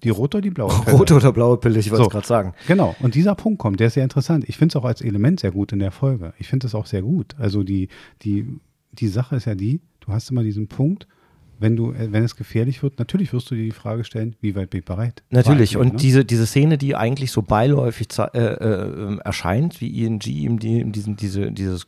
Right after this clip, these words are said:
Speaker 2: äh, Fernsehbild da zeigt von den beiden, er zieht aber eine sehr interessante Parallele. Und ich denke, dass die auch dafür sorgt, dass, äh, äh,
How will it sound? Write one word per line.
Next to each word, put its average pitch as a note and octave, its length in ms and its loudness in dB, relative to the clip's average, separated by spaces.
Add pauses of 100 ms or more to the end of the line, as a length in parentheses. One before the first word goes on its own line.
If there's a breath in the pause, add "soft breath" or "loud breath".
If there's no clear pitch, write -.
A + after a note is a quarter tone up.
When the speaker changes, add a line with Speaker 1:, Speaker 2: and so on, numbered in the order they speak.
(100)
Speaker 2:
äh, F2 260 -8
Fernsehbild D3 600 0
da C#3 120 -2
zeigt - 320 -6
von B2+ 100 -4
den A#2+ 160 0
beiden, A#2 300 0 (360 loud breath)
er - 120 0
zieht E3 180 2
aber C3+ 120 4
eine C3+ 120 4
sehr B2+ 180 2
interessante B2+ 460 -2
Parallele. A#2 560 0
Und G2+ 80 0
ich G2+ 120 -8
denke, A2+ 220 -4
dass G#2+ 220 -6
die - 160 -4
auch G#2 140 -4
dafür A2+ 260 -4
sorgt, A2+ 320 -4
dass, - 220 -8
äh, - 100 -8
äh, A2 540 0